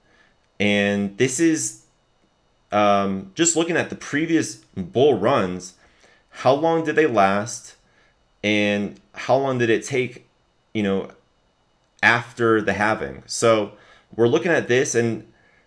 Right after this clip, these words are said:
every single bull run and every single halving, it took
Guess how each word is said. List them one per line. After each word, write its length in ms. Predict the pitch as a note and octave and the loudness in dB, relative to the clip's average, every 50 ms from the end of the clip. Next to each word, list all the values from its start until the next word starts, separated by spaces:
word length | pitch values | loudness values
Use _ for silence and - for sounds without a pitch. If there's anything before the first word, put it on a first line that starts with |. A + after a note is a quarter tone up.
| _ _ _ _ - | _ _ _ _ 2
every 280 | C3 C#3+ F#3 G3+ G3 | 2 2 4 0 0
single 540 | - - - - D3 D3 D#3 D#3 D3 C3+ A#2+ | 0 -2 -4 -2 0 2 2 2 2 2 0
bull 440 | F#2+ E2 - - G#2+ A#2 C3+ D#3 D3 | -2 -4 -8 -2 2 4 4 4 4
run 500 | A2 G2+ F#2+ F#2+ F#2 F#2 F#2+ F#2 F#2 - - _ | 4 2 2 2 0 -2 -4 -6 -8 -12 -14 _
and 160 | - G#2 A2 | -2 0 0
every 180 | B2 C3+ D#3+ D3+ | 0 0 -2 -4
single 300 | - D3+ D3+ C3+ A2 G2+ | -4 -4 -4 -4 -4 -4
halving, 540 | F#2+ A2+ A#2 B2 B2+ G#2 G#2 G2 F#2+ F2+ - | -4 -4 -2 -4 -2 -4 -4 -4 -6 -6 -8
it 120 | - G2+ - | -10 -12 -4
took 300 | - D#3 - - - | -4 -4 -4 -4 -10